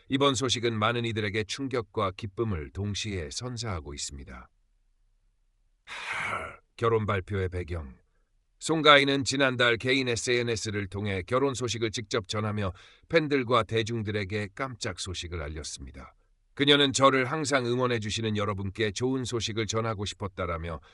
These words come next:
결혼 상대는 비연예인으로 안정적인 삶을 살아온 따뜻한 성품의 소유자라고 밝혔습니다. 송가인은 상대와의 인연에 대해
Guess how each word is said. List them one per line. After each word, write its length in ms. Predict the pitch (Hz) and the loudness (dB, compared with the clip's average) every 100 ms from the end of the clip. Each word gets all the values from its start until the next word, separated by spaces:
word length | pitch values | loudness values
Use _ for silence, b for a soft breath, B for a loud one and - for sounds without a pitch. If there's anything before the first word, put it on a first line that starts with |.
| b b _ | b b _
결혼 320 | 135 143 139 | 6 8 6
상대는 540 | 127 135 127 131 127 | 4 2 2 0 -2
비연예인으로 800 | 104 120 120 117 113 110 110 113 - | -2 2 4 4 0 0 0 -2 -2
안정적인 720 | 127 127 135 120 113 104 104 | -2 0 -2 0 -2 -2 -4
삶을 440 | 120 110 107 104 | -2 -2 0 -2
살아온 500 | 101 104 95 110 110 - | -4 -4 -4 -4 -6 -6
따뜻한 600 | 143 - 131 - 120 117 | -8 -6 -8 -4 -6 -4
성품의 540 | 127 113 107 104 101 | -6 -6 -6 -4 -4
소유자라고 880 | - 120 113 98 85 78 73 76 71 | -6 -6 -6 -6 -6 -8 -10 -10 -10
밝혔습니다. 840 | 82 76 76 - 71 67 65 - _ _ _ _ _ | -12 -12 -12 -12 -12 -16 -18 -20 _ _ _ _ _
송가인은 720 | - 180 160 160 143 135 127 110 | 2 4 10 10 10 6 0 -2
상대와의 680 | 139 135 131 123 117 120 113 | -2 0 2 4 4 2 0
인연에 340 | 117 113 101 | -2 0 -2
대해 420 | 98 98 98 76 | -2 -4 -4 -8